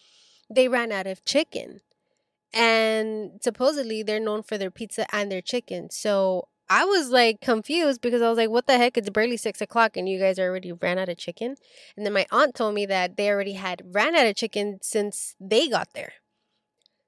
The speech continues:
So I'm like, "What the frick is going on? This is crazy," you know? But, um, so I didn't have any chicken. That was already, like, strike number one.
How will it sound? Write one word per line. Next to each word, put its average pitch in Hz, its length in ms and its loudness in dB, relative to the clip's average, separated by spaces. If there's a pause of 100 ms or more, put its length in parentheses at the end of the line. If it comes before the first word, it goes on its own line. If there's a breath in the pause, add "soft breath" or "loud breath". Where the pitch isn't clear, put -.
So 247 240 6
I'm 240 180 6
like, 247 180 0 (180)
"What 170 220 -14 (100)
the 339 160 0 (280)
frick 294 200 -2
is 254 160 2
going 220 340 0
on? 196 360 -4
This 208 180 -4
is 233 120 -8
crazy," 269 360 0
you 196 160 -4
know? 190 180 2
But, 190 320 0
um, 190 520 -2
so 294 100 6
I 302 80 8
didn't 370 160 2
have 359 140 2
any 359 160 2
chicken. 254 440 4 (440)
That 214 100 8
was 269 120 6
already, 277 280 6
like, 247 180 2
strike 214 280 2
number 226 180 0
one. 190 300 0